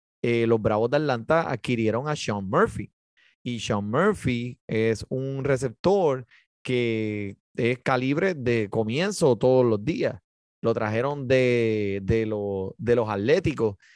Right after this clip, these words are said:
y ellos dijeron, "Mira, tenemos, vamos a irnos con Sean Murphy, ese va a ser nuestro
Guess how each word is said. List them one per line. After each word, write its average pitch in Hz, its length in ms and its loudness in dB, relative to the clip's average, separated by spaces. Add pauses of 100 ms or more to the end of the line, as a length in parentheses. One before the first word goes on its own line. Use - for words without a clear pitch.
(160)
y 131 80 -2
ellos 131 120 4
dijeron, 117 340 -2
"Mira, 131 300 0
tenemos, 123 520 -4
vamos 131 320 0
a 147 220 0
irnos 147 180 -4
con 139 160 -2
Sean 131 240 -4
Murphy, 156 720 0
ese 127 360 0
va 120 100 2
a 113 40 0
ser 127 140 -4
nuestro 120 600 2